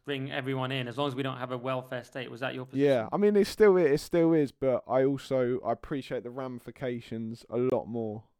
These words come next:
Speaker 2: Like, I, you know, I've seen there's a clear difference in culture. Like, people coming from Saudi Arabia or certain countries, like, there's different value sets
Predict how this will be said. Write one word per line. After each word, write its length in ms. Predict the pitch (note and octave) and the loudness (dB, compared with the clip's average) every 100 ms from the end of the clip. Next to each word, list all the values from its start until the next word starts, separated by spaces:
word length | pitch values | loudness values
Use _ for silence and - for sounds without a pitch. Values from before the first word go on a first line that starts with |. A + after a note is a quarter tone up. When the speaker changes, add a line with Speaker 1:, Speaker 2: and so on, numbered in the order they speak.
| _ | _
Speaker 2:
Like, 240 | C3+ A#2+ C3+ | 0 0 2
I, 80 | B2 - - | -2 -2 -8
you 120 | C#3 | -4
know, 180 | A#2+ - _ | -4 -6 _
I've 160 | - C3+ | -2 -2
seen 560 | - D#3 C#3 C3 A#2+ C3 _ _ _ _ | -2 0 2 0 -4 -8 _ _ _ _
there's 260 | - C#3 B2+ | 0 2 2
a 60 | B2+ | -2
clear 380 | - - D3+ C#3 | -6 -2 2 4
difference 400 | B2+ - A#2 - | 2 -2 -6 -6
in 120 | A#2 | -8
culture. 480 | - B2 G#2 - A2 | -2 0 0 -6 -4
Like, 200 | A2+ - | -2 0
people 280 | D#3 C3 C3 | 0 0 -2
coming 340 | C#3+ C3 B2 | -4 -6 -6
from 320 | - A#2 A2+ - _ _ _ | -6 -6 -6 -10 _ _ _
Saudi 400 | - C3 C3+ C3 | -4 -2 0 0
Arabia 520 | A#2+ B2+ A#2+ B2 A#2+ | 0 2 2 2 2
or 540 | A#2 A#2 - A#2+ A#2 - | 2 2 0 0 0 -2
certain 320 | - C3+ A#2 | -4 -4 -2
countries, 420 | - C3 A#2 A2+ G#2+ | -2 -4 -4 -8 -4
like, 180 | A2+ - _ - | -4 -4 _ -2
there's 180 | B2+ | -2
different 540 | - D#3 C#3 - C3 G#2+ | 0 0 0 0 -4 0
value 320 | B2+ B2 A#2 | 2 2 -2
sets 720 | - A2 F#2+ - - - - | -6 -8 -8 -10 -20 -20 -20